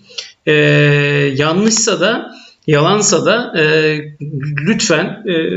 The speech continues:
yetkililerden bu rakamın, gerçek rakamın, e, öğrenmek, e, hem bütün vatandaşlarımızın, e, hakkıdır diye düşünüyorum. E, evet, bu ülke, e,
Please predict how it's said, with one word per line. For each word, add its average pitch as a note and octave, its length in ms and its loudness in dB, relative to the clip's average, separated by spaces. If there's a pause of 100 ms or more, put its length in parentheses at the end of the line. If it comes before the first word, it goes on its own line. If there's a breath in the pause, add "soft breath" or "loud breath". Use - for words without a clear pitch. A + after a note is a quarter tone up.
(580)
yetkililerden E3 840 0
bu F3 100 2
rakamın, F3 420 0
gerçek D3 480 -2
rakamın, D#3 440 -2 (420 loud breath)
e, E3+ 60 -2
öğrenmek, D#3+ 1200 2
e, - 260 -8
hem E3+ 500 -4
bütün F3 280 0
vatandaşlarımızın, C#3+ 960 0 (420 soft breath)
e, D#3+ 40 -2
hakkıdır D3+ 680 -2
diye G3 180 0
düşünüyorum. B2 640 -2 (460 loud breath)
E, F3 100 2 (340)
evet, G#3 280 2
bu A3+ 180 -2
ülke, A3 480 -2 (500)
e, E3 300 2